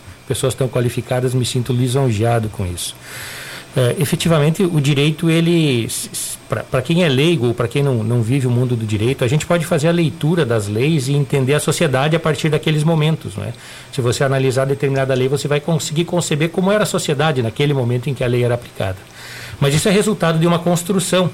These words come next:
ele não se dá de uma forma, é, é, imediata, é, não é? A não ser por uma construção. E efetivamente o que nós tivemos agora foi um, um, um tapa, não é? Que, uh, acaba ocorrendo por conta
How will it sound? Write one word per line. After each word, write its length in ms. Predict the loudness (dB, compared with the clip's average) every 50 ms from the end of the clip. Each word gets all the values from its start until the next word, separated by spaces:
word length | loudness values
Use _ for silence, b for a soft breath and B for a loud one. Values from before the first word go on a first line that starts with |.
| -4 -4
ele 180 | -4 -4 -2
não 140 | -2 -2 -4
se 120 | -4 -4
dá 220 | -2 0 0 0 0
de 60 | 0
uma 140 | 0 -2 0
forma, 520 | 0 0 0 2 2 0 0 0 -2 -2 -2
é, 200 | -2 -2 -2 -2 -4 -6 -6 -4
é, 140 | -4 -2 0 2
imediata, 760 | 2 2 2 2 2 2 2 2 0 0 0 0 0 -2 -4 -4
é, 340 | -2 0 0 0 0 0 -2 0
não 100 | 0 0
é? 120 | 0 0 0
A 80 | 0
não 100 | 0 0
ser 120 | 0 -2 0
por 160 | 0 0 0
uma 100 | 0 0
construção. 580 | -2 -2 -4 -4 -4 -6 -4 -4 -4 -4 -6 -8 B B B B B B B B B B B -2
E 220 | 0 2 4 4 2
efetivamente 560 | 2 0 -2 0 0 2 2 2 2 0 0
o 20 |
que 80 | 0 0
nós 160 | 0 2 2
tivemos 340 | 0 0 2 2 2 4 2
agora 320 | 2 0 0 0 0 0
foi 280 | 0 0 -2 0 0 0
um, 80 | 0 0
um, 1000 | 0 0 0 0 0 0 -2 -2 -4 -4 -6 -4 -4 -4 -4 -4 -4 -2 -2 -2
um 80 | -2 -4 -6 -4
tapa, 380 | -2 -2 -2 -2 -4 -4 -4 -4
não 160 | -2 -2 -4
é? 100 | -4 -4 -6 -8 -10
Que, 140 | -8 -8
uh, 840 | -8 -6 -6 -8 -6 -6 -6 -4 -4 -4 -4 -4 -4 -4 -6 -6 -2 -2
acaba 380 | -2 0 0 0 2 2 2
ocorrendo 420 | 2 2 0 2 2 4 2 2 2
por 200 | 0 0 -2 0
conta 420 | 0 0 0 0 0 0 -2